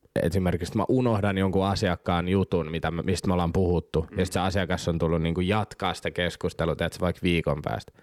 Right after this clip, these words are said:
Speaker 1: Sit oot siis silleen, että mm,
Speaker 2: Joo.
Speaker 1: mistähän mahtaa herra puhua? Sit se silleen, eikö sä muista? Sit silleen, ää, totta kai mä muistan.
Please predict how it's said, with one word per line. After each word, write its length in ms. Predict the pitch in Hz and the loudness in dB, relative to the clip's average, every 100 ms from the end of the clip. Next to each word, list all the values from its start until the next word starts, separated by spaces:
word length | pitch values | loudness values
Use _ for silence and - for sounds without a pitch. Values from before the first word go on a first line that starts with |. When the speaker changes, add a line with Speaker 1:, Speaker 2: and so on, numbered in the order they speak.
| - - | -20 -2
Speaker 1:
Sit 240 | 90 - | -2 0
oot 160 | 82 - | -2 2
siis 180 | 82 | 0
silleen, 240 | 82 80 78 | 2 2 0
että 120 | - - | -2 -4
mm, 400 | 95 98 95 92 - - - 95 | -2 0 0 -2 -6 -14 -8 -4
Speaker 2:
Joo. 200 | 92 87 - - | -4 -4 -8 -4
Speaker 1:
mistähän 460 | - 151 - 98 87 | 0 2 2 0 2
mahtaa 400 | 85 82 - 85 | 2 0 0 2
herra 280 | 90 87 85 | 2 2 0
puhua? 400 | - 90 90 78 - _ _ _ - | 0 2 2 0 -6 _ _ _ -4
Sit 160 | 90 | -2
se 120 | - | 0
silleen, 200 | 82 80 - | 0 0 2
eikö 180 | 156 156 | 0 0
sä 80 | 165 | 2
muista? 380 | 139 98 - - | 2 2 0 -4
Sit 100 | - | -2
silleen, 260 | 80 87 - | 0 2 2
ää, 200 | 165 160 | 2 2
totta 320 | 175 175 180 | 0 -2 -2
kai 200 | 175 160 | 0 0
mä 100 | 98 | 0
muistan. 400 | 85 80 - 78 | 0 0 -2 -4